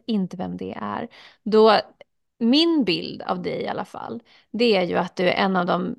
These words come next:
mest framgångsrika, eh, Bob Proctor-konsulterna över världen,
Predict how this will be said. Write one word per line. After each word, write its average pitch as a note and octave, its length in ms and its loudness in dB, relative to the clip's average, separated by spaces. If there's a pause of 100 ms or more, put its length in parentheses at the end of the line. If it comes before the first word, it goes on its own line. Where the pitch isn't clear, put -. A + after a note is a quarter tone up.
(120)
mest A#3+ 500 0
framgångsrika, G3 1300 0 (580)
eh, F#3+ 180 -4
Bob G3 300 -2
Proctor-konsulterna F#3+ 1500 0 (580)
över F#3+ 240 2
världen, A3+ 540 2